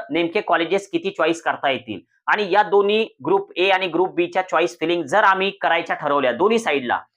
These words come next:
तर त्या करता येतील का? किंवा आम्ही समजा एमबीबीएस, बीडीएस च चॉईस फिलिंग केलं आणि इकडचं चॉईस फिलिंग नाही केलं तरी सुद्धा चालेल का?" तर या प्रश्नाचं उत्तर अगोदर देतो.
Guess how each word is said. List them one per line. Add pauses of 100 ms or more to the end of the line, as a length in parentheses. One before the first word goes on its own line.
(140)
तर
त्या
करता
येतील
का? (320)
किंवा
आम्ही
समजा
एमबीबीएस,
बीडीएस
च (140)
चॉईस
फिलिंग
केलं (240)
आणि
इकडचं
चॉईस
फिलिंग
नाही
केलं (280)
तरी
सुद्धा
चालेल
का?" (360)
तर
या
प्रश्नाचं
उत्तर
अगोदर
देतो.